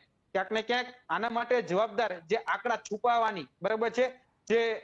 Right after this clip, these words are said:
આંકડાની માયાજાળમાં ફસાવાના, પછી એ આંકડાની માયાજાળમાં ફસાવી અને કોઈને અટકાવી રાખવા ને લટકાવી રાખવા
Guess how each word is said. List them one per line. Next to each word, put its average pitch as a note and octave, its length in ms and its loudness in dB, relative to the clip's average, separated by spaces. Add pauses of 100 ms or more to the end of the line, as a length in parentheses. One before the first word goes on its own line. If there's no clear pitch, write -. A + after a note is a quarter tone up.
આંકડાની A#3 440 0
માયાજાળમાં A3 540 0 (100)
ફસાવાના, A3 600 0 (120)
પછી A#3 240 0
એ A#3 380 2
આંકડાની A#3 420 0
માયાજાળમાં A3+ 480 0
ફસાવી A#3+ 500 -2 (220)
અને A3 180 0
કોઈને A#3 320 0
અટકાવી B3 560 0
રાખવા A#3 520 -2
ને A#3 140 0
લટકાવી B3 600 0
રાખવા A#3+ 440 0